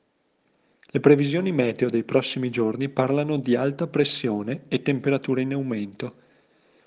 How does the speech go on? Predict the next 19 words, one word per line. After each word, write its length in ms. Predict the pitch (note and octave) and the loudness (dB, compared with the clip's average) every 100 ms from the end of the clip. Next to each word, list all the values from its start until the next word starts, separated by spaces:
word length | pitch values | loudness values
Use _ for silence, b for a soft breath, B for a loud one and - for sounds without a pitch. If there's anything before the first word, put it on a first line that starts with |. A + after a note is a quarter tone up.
| _ | _
Un'estate 520 | D3 C#3+ C#3+ - C#3 | 2 4 4 4 2
di 80 | A#2+ | 0
San 200 | - C#3 | 0 0
Martino 540 | C3+ C3 C3+ C#3 D3 - | 0 0 0 0 -2 0
allargata, 720 | B2+ C3+ C#3 B2 A2 G#2+ C3 | 2 2 0 0 -2 -2 -4
pronta 540 | B2+ C3+ B2+ B2 D#3 D#3 | 2 4 4 0 -4 -2
a 40 | |
durare 380 | C3+ B2 B2 C#3 | 0 0 0 -2
ben 260 | B2 D3 C#3 | 0 0 0
oltre 360 | B2 B2+ C#3 | 0 0 0
la 100 | C3+ | 0
festività. 840 | B2 C3+ - B2 B2 - - - b b b b b b b | -2 -4 -4 -4 -4 -4 -8 -12 b b b b b b b
Ma 100 | - | 6
l'emergenza 680 | C3+ C#3 C3+ C3 D#3 D#3+ C3+ | 8 8 4 2 -2 0 0
legata 340 | B2 B2+ B2 B2 | 2 2 2 0
al 100 | B2 | 0
maltempo 640 | C3 B2+ B2 A2 G#2 D3+ | 0 0 -2 -2 -2 0
va 180 | C3+ C3+ | 2 0
avanti, 600 | C3 G#2+ G#2 G2+ B2+ | 0 -4 -6 -6 -6